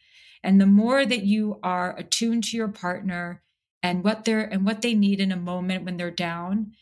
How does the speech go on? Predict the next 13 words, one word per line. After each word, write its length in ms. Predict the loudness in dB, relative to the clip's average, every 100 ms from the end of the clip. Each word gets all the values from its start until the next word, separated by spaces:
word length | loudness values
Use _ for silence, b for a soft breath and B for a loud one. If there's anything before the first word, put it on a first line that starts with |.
| B
and 180 | 6 8
you 120 | 8
just 260 | 4 0 0
do 220 | 0 0
the 140 | 0
little 420 | -2 0 0 0 -4
things 580 | -8 -6 -4 -4 -6 -2
here 200 | 0 0
and 200 | -2 -4
there, 280 | -4 -6 -4
that's 240 | -4 -4
what 100 | -8
matters. 560 | -6 -6 -6 -8 -10